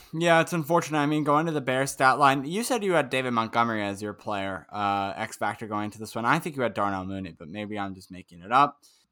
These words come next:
And we didn't go back and check, which is bad on our part, but whatever. I, I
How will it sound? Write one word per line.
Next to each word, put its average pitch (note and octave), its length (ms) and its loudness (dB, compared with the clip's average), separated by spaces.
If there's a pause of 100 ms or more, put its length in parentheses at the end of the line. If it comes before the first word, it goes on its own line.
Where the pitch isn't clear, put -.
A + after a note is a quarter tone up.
(260)
And G2+ 380 -2
we G#2 140 -4
didn't A2 160 -6
go A2 120 -2
back G#2+ 200 -2
and A2+ 100 -8
check, D3+ 320 2
which B2 160 -8
is G#2 160 -14
bad G#2+ 220 -4
on G#2+ 80 -4
our C#3 160 4
part, G3 260 8
but C#3 180 4
whatever. C#3 540 8
I, A#2+ 400 -4
I A#2 220 0